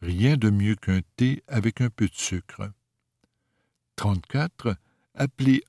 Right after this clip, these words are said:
un ou une amie à qui vous n'avez pas parlé récemment. Trente-cinq, apprenez à dire bonjour dans au moins trois autres langues. Trente-six,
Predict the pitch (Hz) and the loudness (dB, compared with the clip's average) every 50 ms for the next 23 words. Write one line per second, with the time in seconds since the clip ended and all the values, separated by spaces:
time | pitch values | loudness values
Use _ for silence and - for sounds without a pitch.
0 | _ - 139 135 143 - - - 120 107 110 - - _ - 156 156 135 104 95 | _ 0 2 2 2 0 -2 -2 0 0 0 0 -2 _ 0 2 4 4 4 2
1 | 92 85 87 92 92 85 76 - _ _ _ _ _ _ _ - 120 110 104 - | 0 0 0 -2 -2 -4 -6 -10 _ _ _ _ _ _ _ 0 2 2 2 2
2 | - 147 143 117 101 101 95 92 104 107 104 120 123 - - 131 123 - 98 95 | 0 0 2 2 2 2 4 4 2 4 4 2 2 2 0 -2 0 0 0 0
3 | 90 95 95 98 101 95 101 107 92 - - 95 87 87 87 80 82 - _ _ | 0 0 0 0 0 2 0 0 0 0 -2 -2 -2 -4 -6 -12 -14 -18 _ _
4 | _ _ _ _ _ _ _ _ _ _ _ _ _ _ _ _ _ _ _ _ | _ _ _ _ _ _ _ _ _ _ _ _ _ _ _ _ _ _ _ _
5 | _ - - 107 104 101 95 - - - 113 117 135 156 165 - 160 156 131 - | _ -4 -2 0 0 0 0 0 0 2 2 2 0 -2 -4 -4 -8 -8 -8 -10
6 | _ _ _ _ _ _ _ _ - 151 156 - - 131 139 127 113 113 107 101 | _ _ _ _ _ _ _ _ -4 -2 -2 -2 0 2 2 4 4 4 4 4
7 | 95 98 92 80 90 101 87 82 82 98 113 110 98 92 120 139 139 143 143 135 | 2 0 0 0 0 0 0 -2 -2 0 0 0 0 0 0 2 2 2 2 2
8 | 104 104 101 110 - - - 165 151 147 135 120 107 104 104 101 101 - - - | 2 0 0 0 -2 -2 0 2 4 4 4 4 4 4 2 2 0 -2 -6 -4
9 | - 156 151 131 107 - 107 98 92 - - 101 92 92 90 92 92 92 92 90 | -2 0 0 2 2 2 0 0 0 -2 -2 -2 -2 -2 -2 -4 -4 -6 -8 -10
10 | 92 92 92 92 _ _ _ _ _ _ _ _ _ _ _ _ _ _ _ _ | -12 -14 -16 -16 _ _ _ _ _ _ _ _ _ _ _ _ _ _ _ _
11 | _ _ _ _ _ _ _ _ _ _ _ - - 139 160 160 147 - - - | _ _ _ _ _ _ _ _ _ _ _ -8 -4 -2 -2 -2 0 0 -2 -2
12 | - - 87 78 - - - - | -2 -2 -4 -4 -4 -6 -6 -6